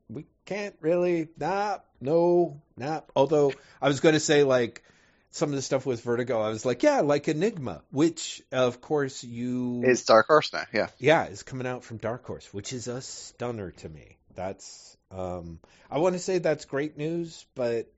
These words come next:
Speaker 1: uh, it is great news. It's huge. I just sort of wish it wasn't coming out from Dark Horse, so.
Speaker 2: <laughs> But, um, what, it's funny, I just was talking about, like, you know, Titans swearing, and I just remembered,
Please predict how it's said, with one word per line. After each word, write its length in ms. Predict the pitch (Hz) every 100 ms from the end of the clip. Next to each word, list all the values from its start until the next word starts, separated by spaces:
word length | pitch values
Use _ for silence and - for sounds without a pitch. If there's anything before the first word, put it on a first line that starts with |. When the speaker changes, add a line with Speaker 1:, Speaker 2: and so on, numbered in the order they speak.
| _
Speaker 1:
uh, 140 | 110 110
it 160 | - 127
is 180 | 143 143
great 280 | 156 160
news. 260 | 147 147 139
It's 240 | 107 -
huge. 640 | - - - 143 104 85 76
I 100 | 101
just 300 | 107 - -
sort 160 | 107
of 80 | 92
wish 160 | 87 85
it 20 |
wasn't 300 | 82 80 85
coming 260 | - 92 80
out 160 | 78 - _
from 300 | - 78 76 73
Dark 180 | - 85
Horse, 300 | - 135 - -
so. 80 | - 151
Speaker 2:
<laughs> 100 | 147 - - - - - - - 147
But, 200 | - 196
um, 140 | 175 175 104 143
what, 380 | 160 139 - -
it's 180 | 143 -
funny, 260 | 143 131
I 100 | 110
just 380 | 107 - 113 -
was 140 | 104 -
talking 240 | 110 110
about, 240 | 101 87
like, 180 | - 98
you 60 | 95
know, 140 | 85
Titans 500 | 76 78 208 190 107
swearing, 320 | - 135 117
and 80 | 82
I 60 | 113
just 200 | - -
remembered, 300 | 139 127